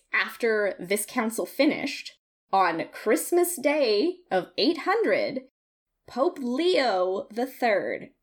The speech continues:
crowned Charlemagne as the Imperator Romanum, or Holy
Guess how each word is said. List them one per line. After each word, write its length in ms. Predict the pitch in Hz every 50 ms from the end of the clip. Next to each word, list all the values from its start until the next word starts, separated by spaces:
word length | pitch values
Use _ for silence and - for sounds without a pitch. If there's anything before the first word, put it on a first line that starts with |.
| _ _
crowned 720 | - - - - 156 180 185 220 262 311 370 381 392 403
Charlemagne 1120 | 415 - - - - 320 370 403 508 480 370 226 185 165 143 151 160 160 175 185 - - _ _ _ _ _ _ _
as 240 | 202 202 196 196 -
the 280 | 196 196 185 - -
Imperator 1080 | 226 269 294 302 302 - 302 285 269 254 247 254 269 277 - 285 285 294 294 285 302 311 -
Romanum, 920 | - 214 220 220 208 208 208 247 302 277 214 175 165 175 202 254 339 - - _ _ _ _ _ _ _ _ _ _ _ _ _ _ _
or 500 | - 208 196 190 180 160 156 151 - - _ _ _ _ _ _
Holy 720 | - - 240 277 302 277 247 240 233 220 190 175 180 -